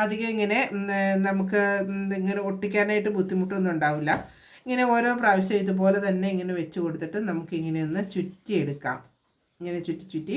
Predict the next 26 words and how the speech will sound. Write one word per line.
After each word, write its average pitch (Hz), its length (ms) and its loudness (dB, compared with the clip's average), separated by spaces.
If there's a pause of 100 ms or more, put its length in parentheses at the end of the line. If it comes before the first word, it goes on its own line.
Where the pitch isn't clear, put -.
(160)
ഓരോന്നും 165 400 -2 (420)
ഇതിലേക്ക് 185 420 -2 (100)
വെച്ചിട്ട് 175 320 -2 (100)
നമുക്ക് 175 260 -2 (100)
ഈ, 240 40 -2 (200)
ഇത് 208 140 2 (220)
ഈ 214 40 -4 (120)
ട്യൂ-, 214 300 -2
നമ്മൾ 214 160 0 (140)
ഈ 226 40 2 (160)
ഗ്രീൻ 208 320 2
കളറിലെ 208 420 4
ഇത് 208 120 4 (140)
നമ്മൾ 202 180 -2 (120)
കട്ട് 196 160 2
ചെയ്തെടുത്തിട്ടുണ്ടല്ലോ, 175 720 0 (520)
ആ 214 40 6 (100)
കട്ട് 190 220 2
ചെയ്തത് 160 380 0 (120)
ചുറ്റുമ്പോഴത്തേക്കും 165 680 -4
നമുക്ക് 170 280 -4
അധി-, 156 220 -2 (160)
ഇങ്ങനെ 165 260 0 (120)
അധികം 165 340 0
ഇതിങ്ങനെ, 160 340 0 (520)
ആ, 156 40 -2